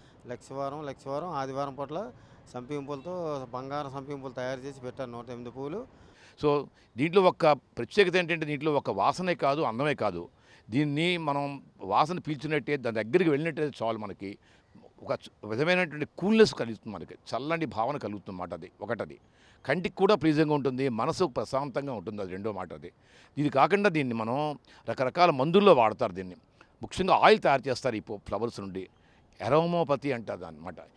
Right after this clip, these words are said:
Speaker 2: దాన్ని పెట్టి మనకి, ఆ, మన ఆయిల్ కానీ మనకి స-, స-, మనకి ఒంటికి అప్లై చేసినట్టయితే ఒళ్ళు నొప్పులు ఉండవు, రకరకాల వ్యాధులన్నీ, చర్మ వ్యాధులన్నీ పోతాయి. ఇది కాకుండా హై బ్లడ్ ప్రెషర్ని క-, కంట్రోల్ చేస్తుంది.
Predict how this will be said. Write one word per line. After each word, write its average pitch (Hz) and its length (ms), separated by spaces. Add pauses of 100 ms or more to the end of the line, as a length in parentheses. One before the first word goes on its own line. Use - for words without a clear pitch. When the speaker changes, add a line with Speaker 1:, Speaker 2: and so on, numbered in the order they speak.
(140)
Speaker 2:
దాన్ని 107 220
పెట్టి 120 220
మనకి, 147 600
ఆ, 110 340
మన 104 200 (160)
ఆయిల్ 139 340
కానీ 127 200
మనకి 117 260
స-, 104 280
స-, 95 120
మనకి 92 520 (220)
ఒంటికి 139 220
అప్లై 135 220
చేసినట్టయితే 107 720 (480)
ఒళ్ళు 117 200
నొప్పులు 139 320
ఉండవు, 113 360
రకరకాల 107 480
వ్యాధులన్నీ, 123 480 (120)
చర్మ 120 160
వ్యాధులన్నీ 123 380
పోతాయి. 95 440 (420)
ఇది 117 80
కాకుండా 156 600 (200)
హై 175 260
బ్లడ్ 170 220
ప్రెషర్ని 147 340
క-, - 100
కంట్రోల్ 113 440
చేస్తుంది. 95 500